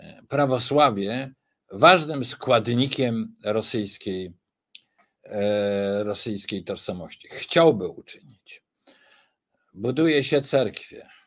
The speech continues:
wspiera się, wspiera się prawosławie. Tylko że tego prawosławia w Rosji jest na, jak kot napłakał, tak naprawdę. Po pierwsze, od góry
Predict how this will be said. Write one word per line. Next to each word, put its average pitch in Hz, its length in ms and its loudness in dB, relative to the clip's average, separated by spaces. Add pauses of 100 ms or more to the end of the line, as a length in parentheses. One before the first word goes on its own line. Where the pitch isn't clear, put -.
(240)
wspiera 143 800 0
się, 113 480 -8 (560)
wspiera 127 680 -2
się 95 460 -12 (120)
prawosławie. 95 680 -10 (840)
Tylko 151 320 -4
że 117 100 -8
tego 101 220 -8
prawosławia 95 880 -8 (240)
w 98 140 -14
Rosji - 520 -10 (720)
jest 117 260 -6
na, 117 420 -8
jak 107 300 -6
kot - 400 -10
napłakał, - 760 -6 (160)
tak - 160 -20
naprawdę. - 520 -20 (520)
Po 101 100 -14
pierwsze, 131 340 -2
od 98 180 -4
góry 104 480 2